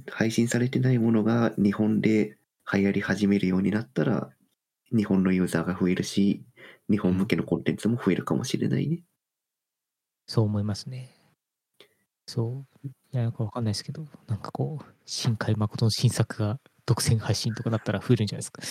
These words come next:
Speaker 1: あー、
Speaker 2: そう。
Speaker 1: 多分日本、
Speaker 2: <laughs>
Speaker 1: に-、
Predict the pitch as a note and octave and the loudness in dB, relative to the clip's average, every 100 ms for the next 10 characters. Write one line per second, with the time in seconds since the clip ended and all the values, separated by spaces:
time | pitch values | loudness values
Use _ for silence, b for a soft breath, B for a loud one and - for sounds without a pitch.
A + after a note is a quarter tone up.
0 | B B B - _ _ - F2 - G1+ | B B B -18 _ _ -6 -2 0 -2
1 | - G1+ - - - - - - - F#2+ | -2 -4 -4 -4 -4 -4 -4 -4 -2 -2
2 | E2 - - - - G2+ | 2 2 4 2 2 -2